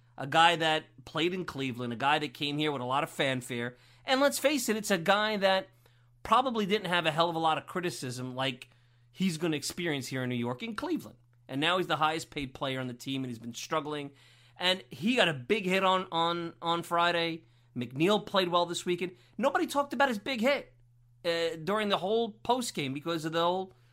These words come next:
we don't even know what the fight was about. We don't know if there was a fight. Maybe it was just a screaming match. Sometimes people scream at each other, and, and it sounds worse than if they were throwing fists.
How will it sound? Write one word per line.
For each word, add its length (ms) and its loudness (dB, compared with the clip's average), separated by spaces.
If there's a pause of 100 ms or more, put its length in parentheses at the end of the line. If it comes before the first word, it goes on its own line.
(420)
we 120 -2
don't 120 4
even 160 4
know 100 4
what 200 0
the 80 -2
fight 300 2
was 160 -4
about. 440 6
We 60 0
don't 140 2
know 80 0
if 80 -8
there 120 -6
was 260 0
a 40 0
fight. 320 0
Maybe 180 -2
it 40 -2
was 200 -6
just 280 -14
a 40 -20
screaming 580 -4
match. 380 -4 (200)
Sometimes 300 -6
people 280 -8
scream 300 -4
at 80 -4
each 160 -4
other, 260 2
and, 240 -4
and 160 -8
it 140 -10
sounds 340 -2
worse 280 -8
than 100 -6
if 100 -10
they 80 -6
were 80 -6
throwing 340 -8
fists. 460 -6